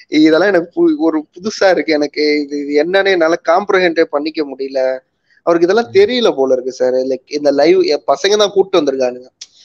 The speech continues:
அவரை ஹோஸ்டா வச்சுட்டு பசங்க தான் ஹோ-, கோ ஹோஸ்டா போட்டு எல்லாம் பண்ணிட்டு இருந்தாங்க. தாத்தா எல்லாம் உள்ள பூந்து எல்லாம் சொல்லியிருப்பாரு போல, சுரேஷ் தாத்தா எல்லாம். So, அந்த மாதிரி தான் எல்லாம் பண்ணிட்டு இருந்திருக்காங்க. But அவருக்கு இதெல்லாம் புதுசா இருக்கு.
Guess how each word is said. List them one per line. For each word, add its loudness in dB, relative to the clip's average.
அவரை 2
ஹோஸ்டா 2
வச்சுட்டு 2
பசங்க 0
தான் 2
ஹோ-, 0
கோ 2
ஹோஸ்டா 2
போட்டு 0
எல்லாம் 2
பண்ணிட்டு -2
இருந்தாங்க. -2
தாத்தா 2
எல்லாம் 2
உள்ள 4
பூந்து 0
எல்லாம் 2
சொல்லியிருப்பாரு 0
போல, 2
சுரேஷ் 0
தாத்தா 0
எல்லாம். -4
So, -2
அந்த -2
மாதிரி 2
தான் 2
எல்லாம் 0
பண்ணிட்டு 0
இருந்திருக்காங்க. 0
But 0
அவருக்கு 2
இதெல்லாம் 0
புதுசா -2
இருக்கு. -4